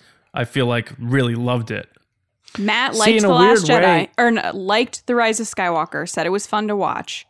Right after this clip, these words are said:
Speaker 2: He remembered things from it, which is a big deal. He
Speaker 1: <laughs>
Speaker 2: remembered certain moments. Last Jedi, he remembers nothing but Mary Poppins, Carrie Fisher. That's all he remembers.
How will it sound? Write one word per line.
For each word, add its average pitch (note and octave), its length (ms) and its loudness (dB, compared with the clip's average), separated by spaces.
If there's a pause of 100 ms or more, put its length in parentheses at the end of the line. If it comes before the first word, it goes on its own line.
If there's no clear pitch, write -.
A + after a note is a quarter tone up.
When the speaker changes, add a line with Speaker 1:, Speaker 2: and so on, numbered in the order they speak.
(180)
Speaker 2:
He A3+ 200 -2
remembered A3 560 2
things D#3+ 260 -6
from - 220 -6
it, - 120 -6
which - 180 -10
is F3+ 100 -6
a F3+ 60 0
big E3+ 240 -4
deal. - 300 -6 (140)
He F#3 140 -6
Speaker 1:
<laughs> F#3+ 100 2
Speaker 2:
remembered A3 400 0
certain - 340 -4
moments. - 480 -6 (480)
Last B3 300 2
Jedi, A#3 320 2
he A#3+ 180 0
remembers A3+ 400 0
nothing A#3+ 480 2
but G3+ 300 0 (680)
Mary A3+ 460 2
Poppins, A3 600 -2
Carrie F#3 320 0
Fisher. - 500 -6
That's E3+ 180 -6
all G3 120 2
he G#3+ 180 -2
remembers. E3+ 600 -4